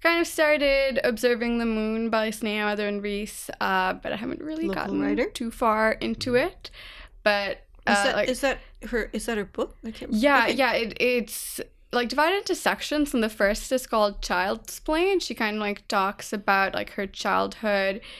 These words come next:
Speaker 1: in Detroit with her father,
Speaker 2: Oh.
Speaker 1: and, uh, she talks a lot about, um, Ma-, Malayalam,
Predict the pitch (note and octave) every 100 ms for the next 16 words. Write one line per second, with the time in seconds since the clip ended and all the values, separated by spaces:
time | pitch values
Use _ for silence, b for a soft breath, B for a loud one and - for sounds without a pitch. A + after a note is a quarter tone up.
0 | B B _ - G#3 G3 F#3+ F#3+ G3 B
1 | B B _ - G3+ - A#3 G#3 G3+ -
2 | F#3+ G3+ A3+ G3+ - G3+ F#3+ G#3 G#3 G3+
3 | G3+ G#3 A3+ C4 G3+ G3+ G#3 G#3+ - B
4 | B B B B _ G3+ G3+ G3+ - A3+
5 | G#3+ - A3 G3+ G3+ G3 G3+ G3 G3 F#3+
6 | - F#3+ F3+ F3+ F#3 b b - - _
7 | - G3+ - G#3+ G#3 G#3 G#3 C4 F#4